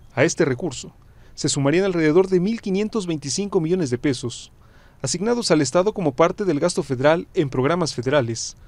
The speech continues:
sujetos a reglas de operación y específicos, los cuales se distribuyen mayormente en los programas federales. Con más de siete billones ochenta y ocho mil millones de pesos,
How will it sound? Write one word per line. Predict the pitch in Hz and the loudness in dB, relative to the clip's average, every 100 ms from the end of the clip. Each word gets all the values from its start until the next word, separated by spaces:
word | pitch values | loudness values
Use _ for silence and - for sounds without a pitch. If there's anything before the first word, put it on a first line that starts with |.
| - | -14
sujetos | - - 254 214 | -8 -4 -4 -2
a | 160 | 0
reglas | 185 196 | 0 0
de | 143 | -2
operación | 131 123 123 170 175 - | -2 -2 0 -4 -6 -4
y | |
específicos, | 170 - 120 185 135 - - - - - - - - - - - | -4 -4 -6 -8 -10 -14 -18 -20 -20 -20 -20 -20 -20 -20 -20 -12
los | 107 | -12
cuales | - 160 170 | 2 4 4
se | 170 | 0
distribuyen | 139 - 139 170 175 | -2 -4 -4 -4 -2
mayormente | 139 160 160 165 170 - | 0 0 0 -2 -2 -2
en | 160 | 0
los | 185 | 0
programas | - 139 156 147 123 | 0 -2 0 0 -2
federales. | 131 143 160 110 - - - - - - - - - - - | 0 2 2 0 -10 -12 -12 -16 -20 -20 -20 -20 -20 -20 -6
Con | 123 | 0
más | 170 | 0
de | 170 | 0
siete | - 180 156 | -4 -2 -2
billones | 127 147 131 127 - - | 0 -2 -2 -4 -8 -8
ochenta | 156 151 147 | -6 -6 2
y | 147 | 2
ocho | 139 147 | 2 -2
mil | 220 | -2
millones | 202 151 190 120 | -2 -2 -2 -2
de | |
pesos, | 117 143 123 117 - | 0 0 0 -10 -14